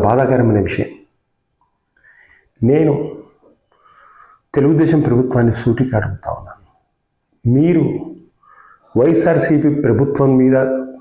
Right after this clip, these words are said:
కక్ష సాధింపు చర్యలకు తీసుకున్నంత ఇంట్రెస్ట్ పరిపాలన మీద, రక్షణ వ్యవస్థ మీద తీసుకోమని అడుగుతాము.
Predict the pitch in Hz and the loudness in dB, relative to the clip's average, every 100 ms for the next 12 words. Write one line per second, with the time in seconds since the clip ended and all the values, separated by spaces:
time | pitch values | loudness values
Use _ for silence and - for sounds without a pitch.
0 | - 117 - 147 139 135 131 131 127 131 | -4 -4 -2 0 2 2 2 2 0 0
1 | 123 131 127 120 117 127 127 - 120 117 | 0 2 2 0 0 0 0 -2 0 0
2 | 113 110 117 143 131 127 - - - _ | 0 0 0 0 -2 -2 -6 -8 -20 _
3 | _ _ _ _ _ _ _ 127 135 - | _ _ _ _ _ _ _ -2 0 2
4 | 165 147 123 117 107 - - - - 107 | 2 2 2 2 0 -2 -8 -8 -4 -2
5 | 110 - 160 139 127 - 107 104 98 110 | -2 -2 0 2 0 0 0 0 0 -4
6 | - 101 104 98 95 - 87 | -2 -2 0 -2 -4 -8 -14